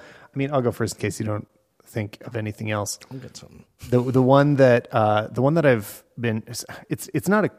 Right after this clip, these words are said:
Speaker 1: crazy accessory. I just think it's really well executed, and I was really happy about it. And I just talked about it in a recent video, but is, uh, Small Rig did a set of V-mount batteries.
Speaker 2: Oh, yeah, I saw that.
Speaker 1: And they're awesome. And I would not, like, s-,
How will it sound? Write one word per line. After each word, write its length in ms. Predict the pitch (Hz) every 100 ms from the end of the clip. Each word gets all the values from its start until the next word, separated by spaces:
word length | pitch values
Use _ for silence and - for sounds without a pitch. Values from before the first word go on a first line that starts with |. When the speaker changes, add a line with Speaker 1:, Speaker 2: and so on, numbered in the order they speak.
| _
Speaker 1:
crazy 300 | - 139 117
accessory. 380 | 113 120 107 110
I 60 | 120
just 120 | 110
think 100 | 151
it's 100 | 104
really 260 | 110 117 117
well 180 | 110
executed, 340 | 104 - - 101
and 60 | 104
I 40 |
was 100 | 104
really 160 | 104 104
happy 280 | 104 104 110
about 180 | 101 101
it. 40 |
And 100 | 107
I 60 | 107
just 180 | 117
talked 260 | - 101 -
about 200 | 104 101
it 40 |
in 60 | 98
a 20 |
recent 460 | 101 101 107 101 - - - - _
video, 300 | 113 110 98
but 320 | 95 110 -
is, 260 | 113 107 104 _ -
uh, 200 | 107 107
Small 340 | - 143 151
Rig 360 | 107 101 113 - 107
did 360 | 113 104 104 - _
a 40 | -
set 360 | - 107 110 -
of 120 | 104
V-mount 360 | 113 120 104 104
batteries. 600 | 104 104 110 123 - _ _ _ _ _ _ -
Speaker 2:
Oh, 80 | 170
yeah, 280 | 180 180 151
I 60 |
saw 200 | 123 202
that. 160 | 139 104
Speaker 1:
And 160 | 190 190
they're 140 | 190
awesome. 540 | 196 196 - 117 104 - _ _
And 200 | 156 160 - _ _
I 60 | 170
would 180 | 165
not, 240 | 165 170 160
like, 220 | 160 - - _ _ _ _ _ _ _ _ _
s-, 160 | -